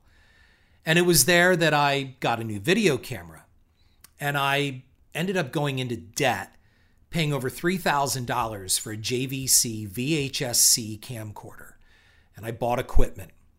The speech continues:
I bought a special effects generator, and I bought a color corrector, and I could do fades, and I spent ten grand. Now, this is around nineteen eighty-six, eighty-seven, but I spent ten grand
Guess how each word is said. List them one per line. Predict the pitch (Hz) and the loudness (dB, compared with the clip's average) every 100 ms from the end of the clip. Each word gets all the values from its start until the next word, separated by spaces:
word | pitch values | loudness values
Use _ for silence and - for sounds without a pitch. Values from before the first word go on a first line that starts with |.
| _ - | _ -20
I | 104 | -14
bought | 110 104 | -12 -4
a | |
special | 104 - 120 - 127 | 0 0 0 -6 -8
effects | 110 120 101 - | -8 -8 -8 -8
generator, | 98 87 90 92 90 95 | -10 -14 -18 -18 -18 -18
and | 92 | -18
I | 95 98 | -18 -18
bought | 110 95 | -16 -16
a | 104 | -14
color | - 139 107 | -10 -8 -10
corrector, | - 120 98 - 98 95 | -12 -14 -14 -14 -18 -16
and | 95 | -18
I | 95 | -16
could | 104 110 | -14 -12
do | 110 107 | -12 -10
fades, | - 143 127 104 87 - | -4 -2 -2 -6 -6 -6
and | 107 101 - - - - _ | -6 -12 -18 -20 -20 -20 _
I | - | -2
spent | - - 117 113 | -2 -2 -8 -6
ten | - 190 196 | -2 0 0
grand. | 139 120 95 85 | -2 -4 -8 -14
Now, | 98 107 | -14 -6
this | 139 175 | -2 -2
is | 160 | -2
around | 170 160 | -4 -4
nineteen | 156 165 165 156 | -4 -4 -4 -4
eighty-six, | 143 131 - 165 - - | -4 0 0 0 -4 -6
eighty-seven, | 135 117 - 180 151 113 | -6 -6 -4 -2 -2 -6
but | 110 113 | -12 -6
I | |
spent | 107 - 117 113 | -4 -4 -6 -10
ten | - 180 196 | -8 -4 -4
grand | 131 113 107 104 | -4 -6 -8 -10